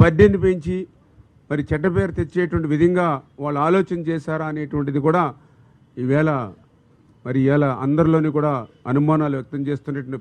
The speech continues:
పరిస్థితి. ఎందుకంటే ఆ చరిత్ర కూడా వైఎస్ఆర్సీపీ పార్టీకి ఎప్పుడు ఉంది. కుర్చీ కోసం అధికారం కోసం ఎంతకైనా తెగించేటువంటి మనస్తత్వం జగన్మోహన్ రెడ్డి దగ్గర నుండి క్రింది స్థాయి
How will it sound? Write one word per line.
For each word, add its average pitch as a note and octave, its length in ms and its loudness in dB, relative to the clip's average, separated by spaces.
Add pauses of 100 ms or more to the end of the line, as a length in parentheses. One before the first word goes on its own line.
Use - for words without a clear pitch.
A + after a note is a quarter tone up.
పరిస్థితి. B2 360 -8 (1300)
ఎందుకంటే F3+ 420 4
ఆ - 20 4 (120)
చరిత్ర E3+ 340 4 (120)
కూడా F3 140 -2 (680)
వైఎస్ఆర్సీపీ D#3 680 -4 (100)
పార్టీకి C#3+ 320 -4
ఎప్పుడు C3+ 200 0 (100)
ఉంది. A#2+ 160 -12 (960)
కుర్చీ E3 280 -2 (100)
కోసం E3+ 320 -4 (800)
అధికారం G3 560 2
కోసం E3+ 300 -6 (760)
ఎంతకైనా G#3+ 600 0 (160)
తెగించేటువంటి F3 720 -2
మనస్తత్వం F#3 560 0 (760)
జగన్మోహన్ E3 680 0
రెడ్డి D3+ 160 -4 (100)
దగ్గర D3 300 0
నుండి E3 200 -2 (600)
క్రింది F#3+ 420 4
స్థాయి E3 280 -2